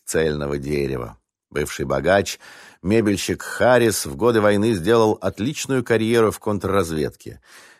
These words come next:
Это он предложил начальству в июне тысяча девятьсот сорок первого использовать Филби, который работал в Испании корреспондентом «Таймс»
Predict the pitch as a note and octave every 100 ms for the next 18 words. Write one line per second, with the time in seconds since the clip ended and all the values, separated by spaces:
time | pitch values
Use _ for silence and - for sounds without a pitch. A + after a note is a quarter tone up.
0 | _ A2 A2+ C3 - C3+ C#3+ G2 F2+ E2
1 | F2+ D#2+ F#2+ F2+ E2 - A2 F#2 - F2+
2 | E2 - _ D#2 G2 G2 F#2+ E2 C#2 _
3 | F#2+ G2 F2+ F2+ F2+ G#2 F#2+ - F2 D#2
4 | - B2+ B2+ B2+ B2 A#2+ F#2+ F2 - -
5 | G#2+ F#2 E2+ D#2+ - - B2 G#2+ F#2+ E2+
6 | - E2+ E2+ D#2 D2+ D#2+ D#2 D2 C#2+ -
7 | - D2+ D2 C#2+ C2 D2 C#2+ D2 C#2+ C2
8 | C#2+ B1 B1 A#1 G#2+ A#2 A2+ -